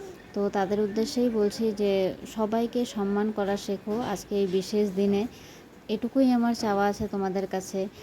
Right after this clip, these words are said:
ভাবতে পারো যে না, আজকে রাখি হিসেবে আমি তোমাদের ছোট বোন বলো, দিদি বলো, স-, মানে সেই হিসেবেই তোমাদের কাছে এই জিনিসটা আমার চাওয়া, যাতে প্রত্যেকটা দিদি, প্রত্যেকটা ঘরের বোন যাতে ভালো থাকে, সুস্থ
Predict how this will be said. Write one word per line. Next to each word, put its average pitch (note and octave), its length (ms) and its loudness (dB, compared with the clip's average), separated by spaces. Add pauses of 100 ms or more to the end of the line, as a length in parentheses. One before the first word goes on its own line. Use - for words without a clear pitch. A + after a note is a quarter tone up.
(160)
ভাবতে G3+ 300 -2
পারো G#3 220 2
যে G#3+ 140 0
না, G3+ 160 4 (480)
আজকে G3 400 -4
রাখি F#3+ 400 -2
হিসেবে G3 360 0 (100)
আমি F#3+ 260 0
তোমাদের F#3+ 380 -2
ছোট G3 260 -4
বোন F#3+ 280 0 (100)
বলো, F#3+ 220 2
দিদি F#3 260 0
বলো, F#3 280 2 (260)
স-, - 380 -14
মানে G3 200 0
সেই G#3 260 0
হিসেবেই A3 460 2
তোমাদের F#3+ 340 -2
কাছে G3+ 240 -6
এই F#3+ 80 0
জিনিসটা F#3 400 -4
আমার F#3 200 0
চাওয়া, F3 320 -2 (500)
যাতে F#3+ 300 0 (500)
প্রত্যেকটা - 540 0
দিদি, A3 300 0
প্রত্যেকটা A3 680 -2 (400)
ঘরের G3+ 300 0
বোন F#3+ 260 -2
যাতে F#3+ 260 -4
ভালো F3+ 360 0
থাকে, F#3+ 260 -4
সুস্থ F#3+ 320 -6